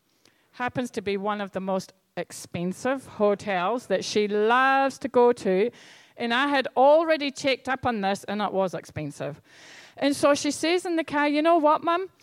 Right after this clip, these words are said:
I wanna go to such and such a hotel when we go down to Rainbow's End." And I said, "You know, I've already checked that out, and it's just a bit much money for us. I just don't feel comfortable paying for that amount." Well, Paul, yeah, good word right there, Paul says.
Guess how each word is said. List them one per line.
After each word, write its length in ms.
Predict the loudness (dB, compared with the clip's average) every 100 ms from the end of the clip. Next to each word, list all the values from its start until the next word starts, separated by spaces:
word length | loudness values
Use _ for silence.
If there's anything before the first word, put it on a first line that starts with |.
| -20 -4
I 140 | 2 2
wanna 180 | 2
go 200 | 2 0
to 220 | 0 -4 -2
such 280 | 0 0
and 100 | -2
such 300 | -2 -4 -4
a 80 | -4
hotel 440 | 0 -2 0 0 0
when 200 | 0 -2
we 80 |
go 180 | 2 2
down 240 | 2 -4 -4
to 120 | -4
Rainbow's 420 | -4 -2 -4 -2
End." 200 | -2 0
And 140 | -2
I 80 | -2
said, 340 | -4 -6 -6 -6
"You 120 | -6
know, 120 | -4
I've 180 | -6 -8 -6
already 480 | -6 -6 -8 -10 -12
checked 340 | -10 -12 -10
that 140 | -12 -8
out, 240 | -6 -6 -8
and 120 | -10 -10
it's 120 | -12
just 280 | -10 -12 -10
a 60 | -14 _
bit 240 | -4 -4 -4
much 320 | -6 -6 -10
money 260 | -10 -10 -12
for 240 | -6 -2
us. 180 | -2 -4
I 80 | -6
just 280 | -6 -6
don't 200 | -6 -6
feel 200 | -6 -10
comfortable 560 | -8 -12 -10 -10 -6 -6
paying 380 | -6 -6 -6 -8
for 120 | -10
that 220 | -10 -10
amount." 340 | -8 -8 -8 -12 _ _ _ _ _ _
Well, 220 | -18 -18 -20 _ _ _ _ _
Paul, 300 | -10 -8 -8 _ _
yeah, 160 | -4 -2
good 220 | 0 2
word 220 | 4 2
right 240 | 2 0 0
there, 160 | -2
Paul 240 | -2 -4 -4
says. 320 | -4 -4